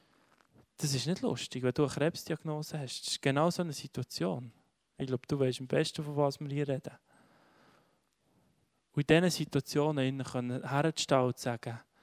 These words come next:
der Jesus, unser König, von allen Königen, hockt mit uns in diesem Boot innen.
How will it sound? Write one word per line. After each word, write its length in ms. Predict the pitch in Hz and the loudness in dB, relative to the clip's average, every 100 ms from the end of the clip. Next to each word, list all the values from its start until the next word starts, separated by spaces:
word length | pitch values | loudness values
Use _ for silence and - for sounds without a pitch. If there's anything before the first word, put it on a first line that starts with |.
| _ _ _ _ _ _ _ _ _ _ _ _ _ | _ _ _ _ _ _ _ _ _ _ _ _ _
der 100 | 131 | -2
Jesus, 680 | 120 127 143 - - - - - | -2 -4 -6 -8 -10 -10 -12 -10
unser 240 | 170 147 147 | -4 -2 0
König, 680 | - - 143 180 185 - - - | -2 2 2 2 -4 -8 -18 -14
von 240 | - 156 | 0 4
allen 340 | 151 196 208 | 6 6 4
Königen, 760 | 151 - - 147 190 208 139 123 - - - | 0 -2 4 4 4 -2 -4 -4 -8 -20 -12
hockt 600 | - 202 - - 180 - | 12 12 12 4 4 4
mit 500 | 156 180 320 - - | 6 8 6 2 -6
uns 240 | 247 240 226 | 2 4 2
in 60 | |
diesem 160 | 175 139 | -2 0
Boot 340 | - 247 - | 0 0 -4
innen. 340 | - 117 113 | -6 -6 -8